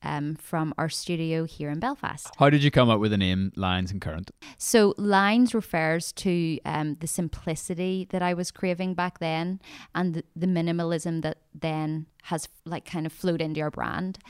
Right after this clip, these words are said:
Speaker 1: And then Current reflects the more unpredictable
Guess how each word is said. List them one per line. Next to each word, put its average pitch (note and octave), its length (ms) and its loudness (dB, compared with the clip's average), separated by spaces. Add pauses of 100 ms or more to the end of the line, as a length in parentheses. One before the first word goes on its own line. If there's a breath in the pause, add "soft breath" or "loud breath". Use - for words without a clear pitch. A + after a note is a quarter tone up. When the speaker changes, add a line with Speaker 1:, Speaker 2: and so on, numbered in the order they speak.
(400 loud breath)
Speaker 1:
And F3 240 2
then D#3 560 -2 (600 soft breath)
Current F3 680 4
reflects - 840 -4
the D#3+ 220 2
more D3+ 920 0 (340)
unpredictable E3 880 0